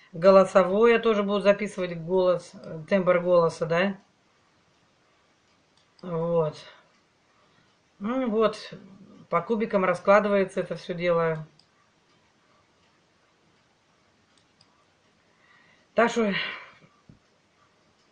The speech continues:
дождались мы этого момента. Вернее, наоборот, мы не ждали этого момента. Странно, да? Что она зонтик какой-то применяет, зонтик.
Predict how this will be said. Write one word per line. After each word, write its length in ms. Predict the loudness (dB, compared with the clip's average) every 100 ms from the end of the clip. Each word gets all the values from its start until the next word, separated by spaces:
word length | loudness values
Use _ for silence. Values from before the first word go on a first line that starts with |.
| _ _ _ -4
дождались 600 | 0 2 4 4 2 -4
мы 100 | -10
этого 180 | -6 -2
момента. 580 | 0 0 -2 -2 -4 -8 _ _ _ _ _ _ _ _ -18
Вернее, 500 | -12 -4 0 2 2
наоборот, 420 | 4 8 8 6
мы 120 | -2
не 100 | -4
ждали 300 | 2 4 4
этого 200 | 0 -4
момента. 640 | -4 -2 -2 -4 -6 -10 -14 _ _ _ _ _ _ _ _ _ _ _ _ _ _ _
Странно, 500 | -2 2 2 0 -4
да? 320 | -2 0 -2 -6 _ _ _ _ _ _ -12
Что 160 | -4
она 160 | -2 0
зонтик 320 | 0 -2 -4
какой-то 340 | -8 -6 -8
применяет, 640 | -6 -4 -2 0 0 -2 -4
зонтик. 420 | -4 -4 -4 -10